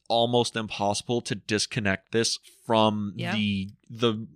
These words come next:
Speaker 1: people that have been inspired, especially Tim Burton, because the, it, it looks so much like Edward Scissorhands. It, it looks so much like, or it has,
Speaker 2: Nightmare?
Speaker 1: like, Nightmare. It has such the same vibe as, like, a big,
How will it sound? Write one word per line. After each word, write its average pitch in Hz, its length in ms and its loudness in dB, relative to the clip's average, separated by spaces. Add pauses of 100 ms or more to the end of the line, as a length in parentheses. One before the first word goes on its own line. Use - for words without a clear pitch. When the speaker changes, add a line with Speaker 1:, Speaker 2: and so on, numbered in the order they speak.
(220)
Speaker 1:
people 127 340 0
that 110 240 2
have 107 240 -8
been 110 100 -4
inspired, 120 320 0
especially 107 480 -2
Tim 120 240 -6
Burton, 123 300 -4
because 113 540 -2 (1120)
the, 139 240 -2 (160)
it, 185 180 0 (420)
it 175 180 0
looks 165 800 0
so - 480 2
much 151 280 0
like 131 220 -2
Edward 120 320 -2
Scissorhands. 131 1000 -4 (440)
It, 147 160 -2 (320)
it 135 140 2
looks 127 600 2
so 123 300 -2
much 135 300 -2
like, 127 340 -4
or 135 140 2
it 139 60 2
has, 180 380 0 (120)
Speaker 2:
Nightmare? 123 160 -8
Speaker 1:
like, 117 120 -6
Nightmare. 110 400 0
It 143 120 -4
has 143 320 -2
such - 340 -2
the 175 80 -4
same 147 380 -6
vibe 101 680 -2
as, 127 180 -2
like, 117 200 -4
a 117 120 0
big, 107 420 -2